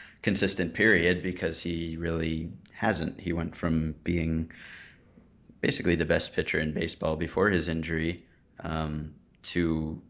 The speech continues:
a shadow of his former self, back to really good again, back to can't find the strike zone, to relief, to starter. Um,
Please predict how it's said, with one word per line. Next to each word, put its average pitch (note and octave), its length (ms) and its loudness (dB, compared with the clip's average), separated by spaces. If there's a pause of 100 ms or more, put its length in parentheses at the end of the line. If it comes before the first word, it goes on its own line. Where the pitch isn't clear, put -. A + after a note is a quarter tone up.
(1000)
a - 120 -4
shadow E2+ 440 4
of E2 100 2
his E2 140 -2
former D#2+ 340 -2
self, F2+ 460 2
back D#2+ 300 -2
to E2 340 -2 (1120)
really E2+ 220 0
good E2 200 -2
again, F#2 420 2
back E2 280 0
to D#2+ 420 -2 (300)
can't D#2 200 -4
find D#2+ 220 -2
the D#2+ 40 -6
strike - 320 2
zone, F2+ 540 0
to - 260 -8
relief, - 500 -2
to - 100 -4
starter. F2+ 560 4 (460)
Um, E2 500 -2